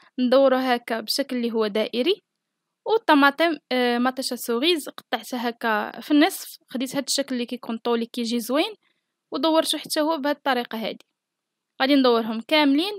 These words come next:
وغادي ناخذ هنايا لا داند فيمي كنديروها هكا على هاد الشكل، غادي نوريكم، كنطويه على ربعه وكندير ليه هكا لي بيكبو. غادي نحيدو القالب وكتجي هكا التدرج ديال الالوان،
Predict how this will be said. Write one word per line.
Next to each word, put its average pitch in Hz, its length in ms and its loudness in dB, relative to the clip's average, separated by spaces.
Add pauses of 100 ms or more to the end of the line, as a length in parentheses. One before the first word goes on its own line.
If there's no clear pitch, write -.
وغادي 311 320 2
ناخذ 285 360 2
هنايا 269 440 2 (380)
لا 285 140 4
داند 269 240 4
فيمي 285 400 0
كنديروها 277 580 2
هكا 269 180 -6
على 254 120 -4
هاد 269 100 -4
الشكل، - 240 -4
غادي 240 200 -2
نوريكم، 233 380 -2
كنطويه 262 440 -2
على 302 140 2
ربعه 247 260 -2 (500)
وكندير 311 380 2
ليه 294 240 0
هكا 285 200 -4
لي 285 120 0
بيكبو. 196 400 -10 (760)
غادي 277 160 2
نحيدو 247 440 -2
القالب 285 520 2 (180)
وكتجي 285 500 -2
هكا 285 180 -6
التدرج 247 460 -6
ديال 240 140 -2
الالوان، 269 500 -2